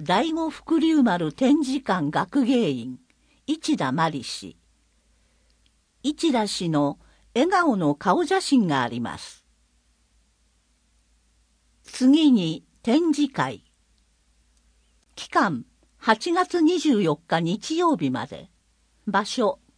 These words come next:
クレアギャラリー、クレアビル四階。市役所二階、市民共同サロン。内容、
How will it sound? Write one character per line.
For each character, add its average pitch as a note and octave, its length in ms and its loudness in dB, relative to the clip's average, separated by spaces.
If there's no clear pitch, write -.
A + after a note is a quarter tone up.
ク A#3 140 -2
レ E4+ 180 0
ア E4 100 -2
ギ C#4 100 0
ャ C4 100 2
ラ D#3+ 180 2
リ A2+ 320 -12
ー、 - 520 -20
ク A#3 100 -4
レ D#4 180 2
ア D#4+ 80 0
ビ C#4 160 4
ル D3+ 160 -2
四 D#3+ 280 -2
階。 B2+ 360 -8
市 - 180 -6
役 F4 220 0
所 G#3 200 -2
二 F#3 220 -4
階、 G3 460 -4
市 F#4+ 240 -6
民 B3+ 280 2
共 D4 280 0
同 C4 220 2
サ F#3+ 200 -2
ロ G#2 140 -6
ン。 A2+ 120 -18
内 A#3+ 340 2
容、 G3 340 0